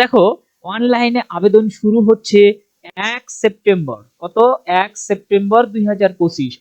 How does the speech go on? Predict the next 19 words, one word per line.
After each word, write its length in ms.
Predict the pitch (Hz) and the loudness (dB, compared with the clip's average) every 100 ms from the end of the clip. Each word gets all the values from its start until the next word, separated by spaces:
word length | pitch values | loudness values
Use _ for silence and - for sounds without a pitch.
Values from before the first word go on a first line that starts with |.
| 170 | -8
অর্থাৎ 360 | 185 - 135 120 _ _ _ 135 | -6 -6 -8 -12 _ _ _ -6
যারা 340 | 165 165 180 - | -2 0 0 -2
তৃতীয় 340 | 202 196 240 247 240 | -4 -4 2 2 4
পর্যায়ের 340 | 226 214 208 | 2 2 2
আবেদনে 280 | 202 202 208 202 | 0 -2 -4 0
করবে, 220 | 190 208 247 | 2 2 2
তারা 160 | 175 175 - 170 | -2 -6 -10 -16
এক 60 | - | -12
সেপ্টেম্বরে 460 | - 190 202 208 208 | -10 -2 -2 0 0
আবেদন 200 | 208 220 202 | -2 -4 0
করতে 300 | 214 - 226 214 | 0 0 0 2
পারবে। 240 | 214 226 240 - _ - 220 | 4 2 2 -6 _ -4 -2
অনলাইন 340 | 247 240 233 220 | 0 -4 -4 -8
আবেদনের 340 | 196 190 185 180 | -6 -4 -4 -2
শেষ 140 | 208 214 226 | -2 0 -2
তারিখ 180 | 226 226 | -4 -6
হচ্ছে 160 | 220 214 | -4 -6
তিন 220 | 185 185 170 | -6 -14 -10
সেপ্টেম্বর 540 | 208 - 226 220 220 | -12 -6 -6 0 2